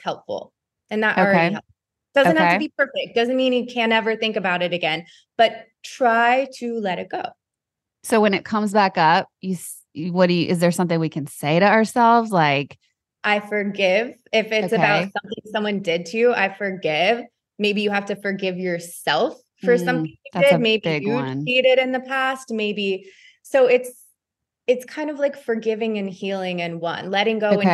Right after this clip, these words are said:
Speaker 1: healing in one. It's like identifying things that you haven't.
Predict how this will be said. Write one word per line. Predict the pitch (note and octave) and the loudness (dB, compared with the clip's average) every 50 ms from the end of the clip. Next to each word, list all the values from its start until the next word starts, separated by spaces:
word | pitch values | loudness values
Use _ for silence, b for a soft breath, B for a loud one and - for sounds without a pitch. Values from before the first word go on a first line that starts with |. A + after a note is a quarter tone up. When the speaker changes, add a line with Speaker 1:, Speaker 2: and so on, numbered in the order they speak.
| E3 C#3+ | 4 4
Speaker 1:
healing | - | 2
in | F#3+ - _ _ _ _ _ _ _ | -2 -6 _ _ _ _ _ _ _
one. | - E3 E3 E3+ E3+ | -10 -8 -6 -6 -6
It's | D3+ F3+ F#3+ F#3 | -6 -6 -4 -2
like | A3 G#3+ - | -2 -2 0
identifying | - G#3+ G#3 F3+ A3+ A#3 C4 C4+ C4 C#4 C#4 C#4+ D4 D4 C#4 C4 | -2 -2 0 0 0 0 0 -2 -4 -4 -4 -4 -4 -6 -8 -8
things | - G3+ F#3 F3 E3+ E3+ F3+ G3+ A3+ A#3 A3+ | -6 -4 -4 -4 -4 -6 -8 -10 -12 -14 -8
that | - G#3+ F3 | -6 -6 -6
you | F#3 G3 G3+ | -6 -8 -10
haven't. | G3+ - - A#3+ A#3 A3 G#3+ A#3 A3+ A3+ A3+ | -10 -8 -4 -2 0 0 0 -2 -4 -4 -10